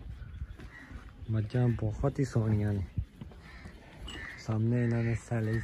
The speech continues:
ਤਿਆਰ ਕੀਤਾ ਹੈ, ਆਹ ਜਿਹੜਾ ਤੁਹਾਡੇ ਸਾਹਮਣੇ ਹੈਗਾ,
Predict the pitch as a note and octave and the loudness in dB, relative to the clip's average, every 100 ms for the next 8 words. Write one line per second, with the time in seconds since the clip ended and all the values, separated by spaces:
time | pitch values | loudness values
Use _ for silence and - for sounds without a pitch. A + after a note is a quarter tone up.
0 | - A#2+ A2 G#2+ A2 - A2+ A2 A2 G#2+ | 0 2 2 0 -2 -2 -2 0 0 0
1 | G#2 G#2+ A2 G#2 - - - - - - | 0 0 0 -2 -6 -14 -12 -12 -12 -14
2 | - - A2 G2+ G2 A2 A2 A2 A2 G#2 | -14 -6 -2 -2 -2 -2 0 0 0 0
3 | G2+ | -4